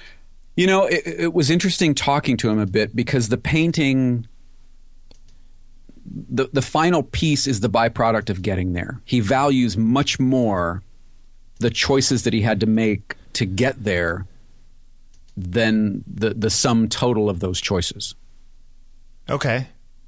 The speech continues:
Speaker 1: Which
Speaker 2: But
Speaker 1: was
Speaker 2: I mean,
Speaker 1: fascinating.
Speaker 2: Right, but that's value to him, not value to whoever's buying it, right?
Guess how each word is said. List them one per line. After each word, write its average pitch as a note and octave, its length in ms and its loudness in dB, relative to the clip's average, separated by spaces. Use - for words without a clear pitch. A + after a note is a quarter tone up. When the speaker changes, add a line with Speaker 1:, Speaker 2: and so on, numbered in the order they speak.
Speaker 1:
Which - 140 0
Speaker 2:
But F#2+ 100 4
Speaker 1:
was - 20 2
Speaker 2:
I - 20 2
mean, F2+ 60 2
Speaker 1:
fascinating. G2+ 480 -4
Speaker 2:
Right, B2 200 0
but C#3 100 -2
that's E3 180 2
value C#3+ 320 2
to G#2+ 100 0
him, A2 340 0
not G#2+ 160 -2
value G#2 360 -2
to F#2 340 -4
whoever's F2+ 320 -4
buying F#2 340 -4
it, D#2 120 -14
right? F#2 240 -6